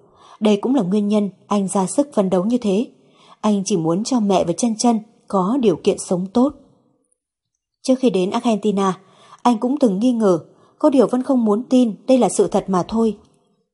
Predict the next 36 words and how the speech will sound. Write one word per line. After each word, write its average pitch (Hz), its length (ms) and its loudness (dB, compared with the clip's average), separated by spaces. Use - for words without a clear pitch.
Hôm 226 240 2
nay 208 220 2
nghe 202 260 2
Thẩm 190 200 2
Quân 202 200 -2
Nhã 196 200 0
nói 202 200 0
như 240 120 2
vậy, 180 280 0
nói 190 120 2
ra 196 280 0
rõ 196 180 -2
ràng 208 260 0
như 247 100 0
vậy, 214 300 0
anh 226 160 0
vẫn 220 240 0
cảm 196 240 2
thấy 180 200 0
rất 262 180 -4
xúc 302 240 0
động, 190 180 2
càng 202 200 2
không 247 180 0
có 226 80 -8
cách 302 240 -2
nào 180 320 0
tưởng 180 240 2
tượng 196 240 2
sao 214 260 0
Chân 202 200 0
Chân 196 240 0
gắng 190 260 -2
gượng 214 180 2
qua 240 140 0
được. 190 240 0